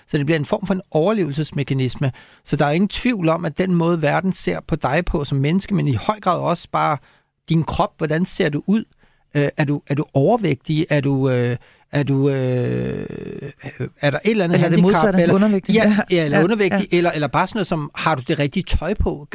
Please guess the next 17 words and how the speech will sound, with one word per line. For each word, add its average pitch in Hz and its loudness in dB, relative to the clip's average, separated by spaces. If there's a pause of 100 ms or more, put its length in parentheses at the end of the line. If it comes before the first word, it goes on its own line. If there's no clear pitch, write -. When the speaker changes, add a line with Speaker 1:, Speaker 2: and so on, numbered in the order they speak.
(140)
Speaker 1:
Går 185 2
du 202 0
i 196 0
sådan 180 -2
en 156 0
Canada, 143 0
øh, 147 -6 (100)
Goose, 190 0
øh, 151 2
jakke 147 0
til 175 4
fem, 185 -2 (120)
<laughs> - -10
ti 180 -4
millioner 170 0
kroner? 170 0 (500)
Øh, 156 4